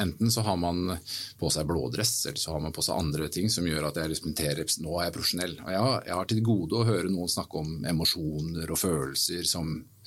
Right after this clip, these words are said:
adjektiver på profesjonell, men det du hører er jo rasjonell, analytisk, kalkulerende, kald, eh, beslutningsdyktig, eh,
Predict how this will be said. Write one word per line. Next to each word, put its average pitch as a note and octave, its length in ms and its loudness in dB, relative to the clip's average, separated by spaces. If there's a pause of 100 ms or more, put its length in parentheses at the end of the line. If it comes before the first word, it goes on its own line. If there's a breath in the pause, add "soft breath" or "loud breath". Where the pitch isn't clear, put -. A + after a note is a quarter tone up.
(560 loud breath)
adjektiver F2 580 0
på F#2 100 -2
profesjonell, A#2 540 0 (100)
men G#2 80 0
det F#2+ 160 4
du G2 220 0
hører G#2 400 2
er F#2 80 2
jo F#2 160 2 (640 loud breath)
rasjonell, C#2+ 640 0 (180)
analytisk, C2 800 0
kalkulerende, C#2+ 720 -2 (320)
kald, C#2+ 400 -2 (540 loud breath)
eh, D2 640 -4 (260)
beslutningsdyktig, - 1000 -2 (180)
eh, D2 380 -4